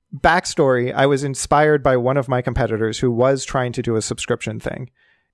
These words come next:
I was reading the reviews and all kinds of stuff and seeing people complain, or not complain, but kind of joke about how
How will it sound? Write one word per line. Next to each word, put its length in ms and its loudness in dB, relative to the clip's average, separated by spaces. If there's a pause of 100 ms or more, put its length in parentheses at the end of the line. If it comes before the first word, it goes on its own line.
(160)
I 120 2
was 200 0
reading 260 2
the 100 2
reviews 640 0
and 260 -2
all 120 2
kinds 220 -6
of 60 -6
stuff 260 -2
and 140 -6
seeing 220 -2
people 240 -2
complain, 480 -4
or 140 -2
not 180 0
complain, 400 0
but 120 0
kind 160 0
of 80 -4
joke 300 2
about 260 2
how 320 2